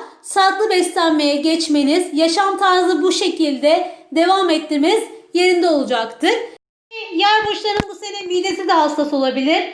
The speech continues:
Bu yüzden beslenmenize dikkat etmeniz yerinde olacaktır. Bu sene kimi yay burcunun el ve parmakları da hassas olabilir. Bir takım uyuşmalar söz konusu olabilir. Eğer böyle bir durum olursa da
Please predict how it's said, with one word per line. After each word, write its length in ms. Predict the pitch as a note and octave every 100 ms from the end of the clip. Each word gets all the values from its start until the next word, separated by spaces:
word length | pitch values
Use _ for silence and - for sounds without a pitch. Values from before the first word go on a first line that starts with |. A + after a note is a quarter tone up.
| - - _ _
Bu 100 | F#4
yüzden 440 | G#4+ G#4 G4+ G4+ F4+
beslenmenize 800 | F4+ F4+ F#4+ F#4 F#4 F4 E4 G4+ G4+ - -
dikkat 260 | F4+ G4
etmeniz 480 | F4+ F4 D#4+ G4 E4+
yerinde 240 | F4 D#4+ D#4+
olacaktır. 600 | C4+ G#3+ A#3+ A3 - G4 G#4+ - - _ _ _
Bu 40 | B4+ B4+ - -
sene 380 | A4+ A#4+ A#4+ A#4
kimi 220 | A4+ A#4+
yay 440 | A#4 A4+ A4+ G4+
burcunun 300 | D#4+ F4 A4 - - - _
el 200 | G4 G#4+
ve 180 | A4 A4+
parmakları 560 | G#4+ G#4 G#4 G4+ G#4 G4
da 100 | D#4
hassas 380 | D4+ D4+ D4 D4
olabilir. 380 | C4+ C4 F4
Bir 80 | F#4+
takım 420 | F#4+ F#4+ F#4 D#4+
uyuşmalar 500 | E4+ F4 F#4 F4 F4+
söz 300 | F4+ E4+ D4+
konusu 280 | D4 C#4 C#4+
olabilir. 340 | C4+ B3+ E4+ F#4+
Eğer 300 | F4 F#4 F#4+
böyle 180 | F#4 F4+
bir 100 | F4+
durum 200 | F4+ F4
olursa 460 | E4+ F#4 F#4+ D4+
da 80 | D#4